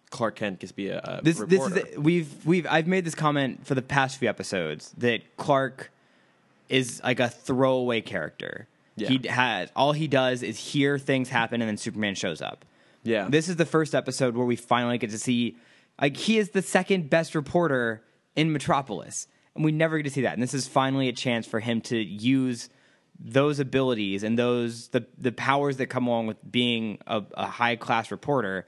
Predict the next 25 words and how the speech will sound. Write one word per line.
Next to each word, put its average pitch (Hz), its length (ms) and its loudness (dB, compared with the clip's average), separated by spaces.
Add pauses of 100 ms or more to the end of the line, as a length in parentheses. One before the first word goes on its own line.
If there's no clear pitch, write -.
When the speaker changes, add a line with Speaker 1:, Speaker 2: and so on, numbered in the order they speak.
Speaker 1:
Yeah. 101 260 -2 (280)
Speaker 2:
come 127 440 0 (120)
into 123 200 -2
action. 80 520 -6 (240)
Speaker 1:
Yeah. 127 300 0
So, 175 300 2 (140)
<laughs> - 120 -20
so 175 140 0
to 160 60 0
clarify, 180 220 4
we're 143 80 0
talking 160 160 0
about 131 140 -2
Ghost 147 280 2
in 143 40 0
the 135 60 0
Machine. 113 580 -2
Speaker 2:
Yes. - 440 -4
Speaker 1:
Which 120 140 -2
is, 120 160 0
uh, 113 380 2
our 117 140 0
return 143 500 -2
of 113 200 -4
Brainiac. 98 640 -4